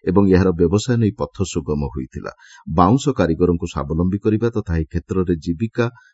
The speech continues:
ବୃଦ୍ଧି କରିବା ଲକ୍ଷ୍ୟ ନେଇ କେନ୍ଦ୍ର ସରକାର ବାଉଁଶ ମିଶନ କାର୍ଯ୍ୟକାରୀ କରିଛନ୍ତି। ଏହି ଯୋଜନା ଅଧୀନରେ କେନ୍ଦ୍ର ସରକାର ରାଜ୍ୟଗୁଡ଼ିକୁ ଆର୍ଥିକ ଅନୁଦାନ ପ୍ରଦାନ କରିଥାନ୍ତି। ପାଣିପାଗ। ରାଜ୍ୟରେ ଦକ୍ଷିଣ ପଶ୍ଚିମ ମୌସୁମୀ ବାୟୁ ସକ୍ରିୟ ରହିଛି।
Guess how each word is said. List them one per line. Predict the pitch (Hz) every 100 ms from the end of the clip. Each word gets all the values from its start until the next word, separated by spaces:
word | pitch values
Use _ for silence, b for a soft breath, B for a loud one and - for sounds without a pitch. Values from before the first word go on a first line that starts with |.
| -
ବୃଦ୍ଧି | 85 98 98 107
କରିବା | - 85 85 85
ଲକ୍ଷ୍ୟ | 78 - 127
ନେଇ | 117 78
କେନ୍ଦ୍ର | - 80 80
ସରକାର | - 76 104 95 76
ବାଉଁଶ | 71 76 117 120
ମିଶନ | 90 80 - 120
କାର୍ଯ୍ୟକାରୀ | 117 76 80 - -
କରିଛନ୍ତି। | - 65 - 69 - 57 B B B
ଏହି | 85 101
ଯୋଜନା | 95 101 139 139
ଅଧୀନରେ | 87 78 78
କେନ୍ଦ୍ର | 107 87 78 78
ସରକାର | - 76 107 117
ରାଜ୍ୟଗୁଡ଼ିକୁ | 76 69 85 80 82 110
ଆର୍ଥିକ | 80 - 85 - - 85
ଅନୁଦାନ | 82 98 92 76
ପ୍ରଦାନ | 73 90 71 71
କରିଥାନ୍ତି। | 98 78 - 101 60 58 55 _ _ _ _ _ _ _ _ _ _ _ _ _ -
ପାଣିପାଗ। | 95 78 - - - _ _ _ b b
ରାଜ୍ୟରେ | 104 117 127 131
ଦକ୍ଷିଣ | 127 120 190
ପଶ୍ଚିମ | 196 190 - 170
ମୌସୁମୀ | 113 92 95 139 135
ବାୟୁ | 92 82
ସକ୍ରିୟ | - 120 - 80
ରହିଛି। | 73 65 73 -